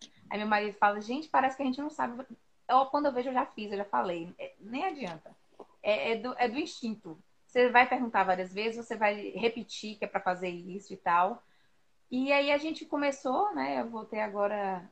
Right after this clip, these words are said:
é, outubro pra novembro, e aí outubro, e em novembro teve esses feriados, e aí quebra aquela sequência de que a normalidade do, do trabalho, sabe? E aí amanhã tudo volta. Acabou o feriadão, acabou a vida boa,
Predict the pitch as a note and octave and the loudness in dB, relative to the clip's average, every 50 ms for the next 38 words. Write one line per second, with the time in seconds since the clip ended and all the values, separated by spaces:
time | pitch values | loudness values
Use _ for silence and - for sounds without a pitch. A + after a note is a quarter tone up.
0 | _ - F3+ F#3 F#3 F3+ F3+ F3+ F3+ F3+ F#3 G3 - C4 C4 B3+ B3+ - - A3 | _ -10 -8 -6 -4 -6 -6 -8 -8 -10 -12 -10 -8 -8 -8 -8 -10 -8 -6 -6
1 | A3 A3 G#3 G3+ G3+ A3+ C#4 E4 D#4 - D#4+ D4 C#4 B3+ B3+ C4 B3+ B3 - _ | -4 -4 -6 -6 -8 -8 -6 -6 -6 -6 -6 -6 -4 -2 -2 -2 -4 -8 -14 _
2 | _ - - A#3 - - A3+ A#3 A3 C4+ D4+ - _ _ _ _ - A3 A3 A3+ | _ -4 -2 -2 -2 -2 -4 -6 -6 -6 -12 -12 _ _ _ _ -10 -6 -2 0
3 | A#3 A3+ A3 A#3 A#3 A3+ A3+ - A3+ A3 A3 - - - - - G#3+ G#3+ A3+ G3+ | 0 0 0 -2 -4 -4 -6 -6 -8 -8 -10 -14 -16 -14 -10 -8 -6 -4 0 2
4 | G3 G#3+ A#3+ B3 A3+ G#3+ G#3 A3+ G#3 G3+ A3 A3 - - - A#3 A#3+ B3+ A#3 A3+ | 2 4 2 2 -2 -4 -6 -4 -4 -4 -4 -6 -6 -2 2 2 2 2 0 -2
5 | A3 - - G3 G3 G3 G3 - G3 F#3+ - - F#3+ F#3+ G3 F#3+ - F#3 F3+ F3+ | -6 -4 -2 0 0 0 -2 -2 -4 -4 -4 -6 -8 -8 -8 -10 -10 -12 -12 -12
6 | - - G3+ G3+ - - - F#3+ F3 F3+ F#3 F#3 F#3+ F#3 F#3 F#3 F3+ E3 E3+ E3 | -14 -14 -12 -12 -10 -10 -8 -6 -6 -4 -2 2 2 2 2 2 0 0 0 0
7 | E3 E3+ E3+ E3+ - - - _ _ _ _ _ _ - - F3+ - - F3+ F#3 | -2 -4 -8 -16 -20 -20 -20 _ _ _ _ _ _ -20 -20 -20 -18 -20 -20 -20
8 | F#3 _ _ - - - - C4 _ _ _ _ _ _ _ - G3+ G#3 G#3 G#3+ | -20 _ _ -20 -18 -18 -20 -20 _ _ _ _ _ _ _ -2 0 2 4 4
9 | A3 A3+ B3+ C4 B3 A3 G#3+ G#3+ A#3 C4 E4 - _ _ _ - A3 G#3+ B3+ C4+ | 4 4 4 2 2 0 0 0 -2 -2 -4 -6 _ _ _ -14 -12 -12 -8 -4
10 | A3+ F3 D#3 - - - - F3+ F3+ F#3+ F#3+ - F#3 F#3 F#3+ F#3 F#3+ G#3+ A#3 B3+ | -4 -4 -4 -4 -6 -4 -2 -2 -2 -2 -4 -4 -6 -6 -6 -2 0 2 2 2
11 | C4 B3+ - G#3 G3 F#3+ F#3+ F#3+ F#3+ F#3 G3 G3 G#3+ B3 C#4 D#4+ | 0 0 -4 -6 -6 -6 -6 -8 -8 -6 -2 0 0 0 0 -2